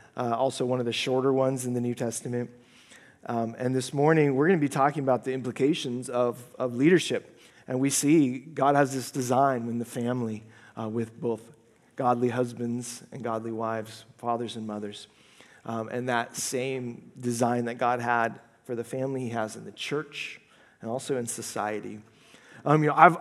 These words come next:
I've worked personally, I've worked under a lot of, um, different types of leaders over the years, um, both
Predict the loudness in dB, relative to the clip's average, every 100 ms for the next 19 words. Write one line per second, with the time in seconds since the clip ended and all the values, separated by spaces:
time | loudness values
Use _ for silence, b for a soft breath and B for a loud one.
0 | 10 10 10 10 8 6 4 4 4 4
1 | 4 6 8 8 8 4 4 4 6 6
2 | 6 8 10 10 8 6 4 4 -4 0
3 | 2 2 -2 -10 4 10 12 10 4 4
4 | -4 2 2 2 -6 -4 0 0 0 0
5 | 4 6 6 4 0 2 4 4 6 6
6 | 4 -4 B B B B B 10 12 12
7 | 6 -6 -18 8 12 12 12 6 -14